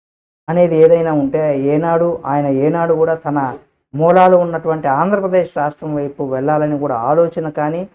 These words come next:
ఆ దిశగా చర్యలు కానీ చేయలేదనేసి కూడా చెప్పుకుంటారు.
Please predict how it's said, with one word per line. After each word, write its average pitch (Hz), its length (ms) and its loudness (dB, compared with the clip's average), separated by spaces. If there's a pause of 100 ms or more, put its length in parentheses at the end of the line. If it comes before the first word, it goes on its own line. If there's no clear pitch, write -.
(360)
ఆ 262 80 2
దిశగా 185 420 0
చర్యలు 180 440 2
కానీ 160 320 -4 (100)
చేయలేదనేసి 151 600 0
కూడా 131 380 -2 (180)
చెప్పుకుంటారు. 139 560 -8